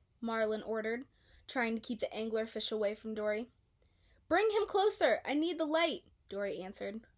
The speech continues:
Marlin led the anglerfish back and forth, while Dory read the address on the mask. Then Dory and Marlin escaped in the nick of time.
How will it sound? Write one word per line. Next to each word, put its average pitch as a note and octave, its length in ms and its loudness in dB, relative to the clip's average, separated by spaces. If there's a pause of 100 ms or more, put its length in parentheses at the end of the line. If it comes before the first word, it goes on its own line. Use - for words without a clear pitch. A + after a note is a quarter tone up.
(120)
Marlin C4 460 2
led A#3 220 0
the B3 120 -6
anglerfish A3 640 -2
back G#3 300 -2
and G#3+ 120 -8
forth, - 360 -8 (380)
while A3 180 4
Dory A3 400 2
read G#3+ 300 -2
the A3 160 -8
address G3+ 420 -4
on F3+ 140 -10
the G3 40 -8
mask. - 460 -10 (380)
Then C4+ 360 2
Dory C4 380 4
and B3 80 0
Marlin A3+ 360 -2
escaped - 600 -4
in A#3 140 -4
the G#3+ 80 -2
nick A3+ 300 0
of G#3+ 120 -8
time. - 420 -12